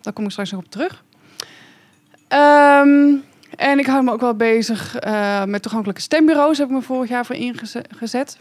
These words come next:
Eh, de afgelopen verkiezingen in Utrecht was de eerste keer dat daar stembureaus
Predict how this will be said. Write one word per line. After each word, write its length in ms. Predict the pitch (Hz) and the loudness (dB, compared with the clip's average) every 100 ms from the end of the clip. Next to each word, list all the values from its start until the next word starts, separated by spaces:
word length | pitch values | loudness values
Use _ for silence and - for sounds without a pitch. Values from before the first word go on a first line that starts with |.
| - | -16
Eh, 120 | - | -12
de 120 | 214 | -10
afgelopen 380 | - - 233 214 | -10 -6 -6 -6
verkiezingen 640 | 196 - 269 262 254 240 | -14 -6 -2 0 -2 -4
in 200 | - 220 214 | -6 -8 -8
Utrecht 320 | - 220 220 | -10 -10 -8
was 180 | 214 202 | -8 -6
de 80 | 214 | -6
eerste 240 | 240 - | -6 -6
keer 100 | 214 | -10
dat 140 | 208 | -8
daar 220 | 202 190 190 - - - | -6 -6 -6 -14 -20 -20
stembureaus 640 | - 247 233 208 196 - | -4 -2 0 0 -2 -4